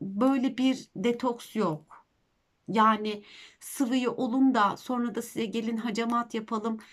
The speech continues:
e, düzelin falan gibi bir durum yok. Söz konusu değil. Belki, e, fa-, zaten faydalı, zaten normalde, e,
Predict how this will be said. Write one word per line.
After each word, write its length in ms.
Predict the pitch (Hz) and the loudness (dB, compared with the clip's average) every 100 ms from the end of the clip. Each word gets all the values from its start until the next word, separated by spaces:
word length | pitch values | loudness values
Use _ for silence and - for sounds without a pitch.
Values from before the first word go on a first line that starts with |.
| - - - | -20 -20 -4
e, 180 | 196 190 180 | -2 -2 0
düzelin 520 | 214 202 247 214 190 | 0 0 0 0 -4
falan 460 | - 226 220 220 214 | -4 0 2 0 -2
gibi 240 | 190 190 | -4 -4
bir 220 | 214 214 | -4 -4
durum 320 | 214 254 403 | -2 -2 4
yok. 440 | 294 262 170 - _ _ | 6 6 4 -6 _ _
Söz 300 | - 240 226 | -4 -4 -2
konusu 460 | - 226 220 247 226 | -4 -4 -4 -4 0
değil. 340 | 240 180 - _ _ _ _ _ _ - | 0 -2 -6 _ _ _ _ _ _ 2
Belki, 580 | 233 240 233 277 262 254 - _ _ _ - | 4 4 0 0 0 -2 -20 _ _ _ -4
e, 60 | 208 190 - - - - - - - - - | -2 -2 -6 -12 -14 -12 -14 -20 -20 -20 -12
fa-, 580 | - 240 - - 196 175 | 2 2 2 -4 -6 4
zaten 640 | 202 240 294 - 339 262 | 6 8 6 6 6 6
faydalı, 800 | 269 226 202 185 180 170 160 147 - _ _ | 4 0 0 0 -2 -2 -2 -6 -12 _ _
zaten 800 | - 233 262 294 - 302 302 269 | 2 6 8 6 4 4 6 4
normalde, 920 | 240 240 240 254 262 254 233 240 262 - - - - - _ - | 2 0 2 2 2 0 0 -2 -4 -10 -20 -20 -20 -20 _ -6
e, 160 | 214 | 0